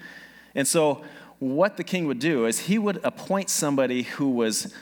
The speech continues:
uh, extremely trustworthy, extremely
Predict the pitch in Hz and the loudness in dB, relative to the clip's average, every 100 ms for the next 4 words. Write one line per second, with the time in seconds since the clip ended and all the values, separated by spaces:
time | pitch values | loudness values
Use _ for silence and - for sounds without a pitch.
0 | - - 120 110 104 92 117 - - 170 | -20 -10 -4 0 0 -2 -4 -2 -2 -2
1 | 185 190 165 - 131 - 95 76 57 - | 0 0 -2 -2 -4 -4 -6 -8 -10 -14
2 | - 110 - - - - - - 170 208 | -6 -4 0 0 0 0 -2 -4 -2 2
3 | 214 202 185 180 160 | 2 2 2 2 0